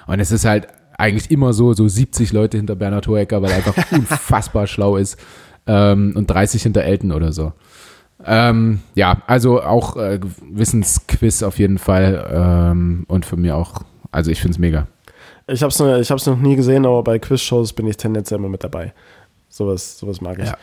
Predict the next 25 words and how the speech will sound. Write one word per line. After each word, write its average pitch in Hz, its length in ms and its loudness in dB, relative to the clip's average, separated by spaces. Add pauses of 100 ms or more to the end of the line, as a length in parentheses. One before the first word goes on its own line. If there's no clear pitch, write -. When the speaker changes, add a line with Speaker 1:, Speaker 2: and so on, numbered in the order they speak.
(340)
Speaker 2:
Zu - 140 -6
Kai 135 220 0
Pflaume. 151 440 2
Kai 127 200 0
Pflaume 131 420 0
ist 123 160 -2
übrigens, 127 380 -6 (220)
Kai 147 160 0
Pflaume 180 300 2
lebt 156 320 2
gerade 156 280 2
irgendwie 151 280 0
das, 135 280 -2
ich 131 140 -10
weiß 139 160 2
nicht, 143 140 2
ob 123 100 -2
du's 127 220 -4
verfolgt 139 460 -4
hast, 139 140 -2
ich 123 100 -8
denke 123 220 0
eher 117 100 0
nicht 135 220 -2
so, 151 280 2